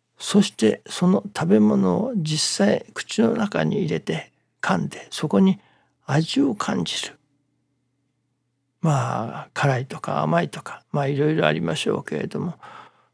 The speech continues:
そこに美味しいと感じる。その味わいというものが、ここにまたなければならない。まあ、そういうものがあって初めて本当に美味しいというのでしょうか。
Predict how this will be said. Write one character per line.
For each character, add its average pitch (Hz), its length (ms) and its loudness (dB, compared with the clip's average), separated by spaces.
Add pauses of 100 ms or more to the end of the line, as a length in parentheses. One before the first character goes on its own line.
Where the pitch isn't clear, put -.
そ - 160 -4
こ 226 160 0
に 220 260 4 (140)
美 147 60 4
味 220 140 6
し - 240 -4
い - 60 -6
と - 140 -4
感 - 280 -6
じ - 220 -8
る。 - 60 -18 (880)
そ - 180 4
の 165 200 4 (640)
味 160 400 2
わ 226 200 4
い - 100 -6 (220)
と 233 180 0
い 226 140 4
う - 60 0
も 180 160 -2
の 180 140 0
が、 - 200 -4 (400)
こ - 140 -14
こ 147 100 8
に 139 100 8
ま 131 140 2
た - 240 0
な 139 180 -2
け - 120 -6
れ 143 100 -4
ば - 160 -2
な 50 160 -2
ら - 100 -10
な - 120 -10
い。 - 80 -20 (1700)
ま 143 100 -4
あ、 - 60 -8 (600)
そ 156 240 6
う 156 60 8
い 156 80 8
う 156 60 6
も 160 120 6
の 147 160 4
が 156 140 2
あ 170 40 2
っ - 60 -2
て - 180 -4
初 143 240 -2
め 143 140 -2
て 160 160 -6
本 151 200 0
当 175 180 0
に 175 240 2 (220)
美 151 60 4
味 143 80 4
し - 180 -4
い 143 60 -8
と 147 140 -2
い 175 60 2
う - 40 4
の 233 100 2
で - 140 -4
し - 120 -8
ょ - 80 -12
う - 40 -16
か。 - 240 -16